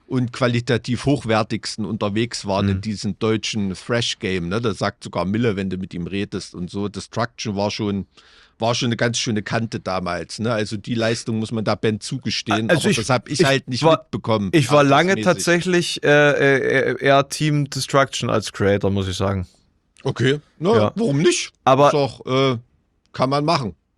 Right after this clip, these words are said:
Speaker 2: Äh, übrigens ist, äh, Devolution nur im, äh, biologischen Sinne, ähm, die Rückentwicklung,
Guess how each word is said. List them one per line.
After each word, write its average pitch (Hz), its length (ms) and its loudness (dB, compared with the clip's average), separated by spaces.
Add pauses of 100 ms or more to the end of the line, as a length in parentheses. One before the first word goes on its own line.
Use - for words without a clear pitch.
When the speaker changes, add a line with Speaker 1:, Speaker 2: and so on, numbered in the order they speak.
(140)
Speaker 2:
Äh, 151 220 6 (240)
übrigens 202 720 2
ist, - 300 0 (260)
äh, 147 140 6
Devolution 165 1120 4
nur 156 380 4
im, 135 400 4
äh, 123 160 6
biologischen 127 960 4
Sinne, 113 500 4 (460)
ähm, 120 340 4
die 120 120 2
Rückentwicklung, 143 1120 2